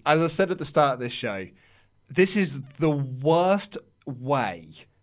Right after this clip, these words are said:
to get around not having wrestling in ad breaks. It is actually probably, like, I, you would probably go through a hundred other ideas before you got to this one. 'Cause it's that rubbish. <laughs> And even then, uh, uh,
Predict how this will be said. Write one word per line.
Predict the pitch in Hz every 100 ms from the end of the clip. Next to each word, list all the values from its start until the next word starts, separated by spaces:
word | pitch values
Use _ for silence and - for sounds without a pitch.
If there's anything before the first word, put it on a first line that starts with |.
| _
to | - 143
get | 143 156 151
around | 151 143 127 113 123
not | 123 123
having | - 120 120 113
wrestling | 113 113 104
in | 104
ad | 104 101
breaks. | 85 80 - - _ _ _ -
It | 233
is | 285 233
actually | 208 254 - 123 92 90 - _ _ _ _ _ _ -
probably, | 302 339 339 196 156 160
like, | 156 -
I, | 220
you | 214 254
would | 277 214
probably | 269 240
go | 214 202
through | - 175 156 147 - - -
a | 165 160
hundred | - - 190 185 151 151
other | 143 135 127
ideas | 123 120 117
before | 117 - 120
you | 110
got | 123 117
to | -
this | 110 98 -
one. | 85 80 - _ _ -
'Cause | 196
it's | 226 175
that | 156 190 233 277 - 139
rubbish. | 156 254 - - - -
<laughs> | 180 - 143 - 139 - - - 143 - - - 214 202 165 - - -
And | 247
even | 285 262 240 214
then, | 247 185
uh, | 165
uh, | - 185 -